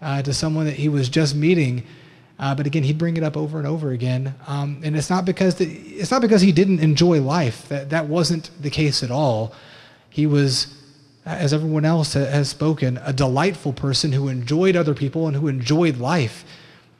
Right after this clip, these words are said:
But he had a love for his wife, a love for his Savior, and confidence that he knew where he was going when this life was over.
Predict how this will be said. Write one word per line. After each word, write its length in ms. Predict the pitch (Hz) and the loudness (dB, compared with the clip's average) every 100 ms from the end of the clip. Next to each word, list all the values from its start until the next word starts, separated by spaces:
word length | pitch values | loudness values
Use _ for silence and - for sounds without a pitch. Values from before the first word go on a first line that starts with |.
| - | -8
But 160 | 127 | -8
he 440 | 147 160 165 170 - - - _ _ | -4 -2 0 0 -4 -16 -20 _ _
had 200 | - 143 | -6 -6
a 100 | 127 | -2
love 340 | 127 131 175 175 | -2 0 0 -2
for 180 | - 151 | -4 -4
his 260 | 160 151 | -4 -4
wife, 480 | 156 147 147 147 - - | -2 0 -2 -4 -8 -10
a 80 | 131 | -6
love 400 | 123 139 185 165 | -2 0 0 -2
for 180 | 175 | -6
his 240 | 131 151 139 | -4 -2 -2
Savior, 720 | - 147 147 110 110 113 113 - - _ _ - | -2 0 0 0 -2 -4 -6 -12 -20 _ _ -8
and 180 | 127 | -6
confidence 840 | - - 165 170 139 120 110 113 - | -6 -2 0 0 -2 -4 -4 -6 -6
that 120 | 123 | -8
he 240 | - 120 175 | -6 -2 2
knew 140 | 156 | 2
where 180 | 143 131 | 2 -2
he 140 | 135 | -4
was 200 | 127 120 | -4 -6
going 460 | 120 127 117 107 107 | -2 -2 -2 -6 -6
when 120 | 110 | -6
this 200 | 107 - | -6 -6
life 220 | 107 104 | -6 -6
was 140 | 107 107 | -8 -8
over. 360 | 101 107 113 | -10 -12 -16